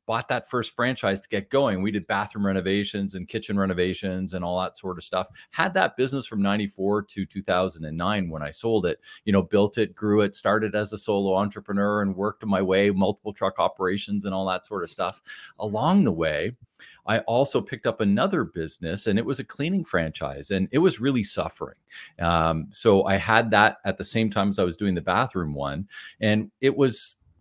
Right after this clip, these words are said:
it had about thirty customers when I took it over. And when we sold it in two thousand and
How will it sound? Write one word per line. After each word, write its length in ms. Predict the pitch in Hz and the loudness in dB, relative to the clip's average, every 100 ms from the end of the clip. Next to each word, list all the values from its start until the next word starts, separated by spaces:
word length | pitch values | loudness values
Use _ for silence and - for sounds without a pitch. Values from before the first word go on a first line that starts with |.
| 403 | -8
it 200 | 415 240 | -2 2
had 160 | 240 220 | 4 8
about 200 | 156 - | 8 8
thirty 400 | - 104 104 101 | 4 6 6 2
customers 600 | - 87 - 85 73 80 | 0 -2 0 -4 -4 -6
when 100 | 76 | -6
I 80 | |
took 240 | 76 98 82 | -4 -4 -2
it 60 | |
over. 340 | 78 87 82 82 | 0 0 2 0
And 140 | 90 | 2
when 100 | 104 | 2
we 140 | 113 101 | 2 0
sold 400 | - 175 151 92 | 2 2 4 2
it 160 | - - - - | 0 -10 -20 -6
in 180 | 107 107 | -2 -2
two 220 | 101 113 | 0 -2
thousand 500 | 104 98 101 98 95 | 2 4 4 0 -2
and 320 | 90 87 87 | 0 0 -4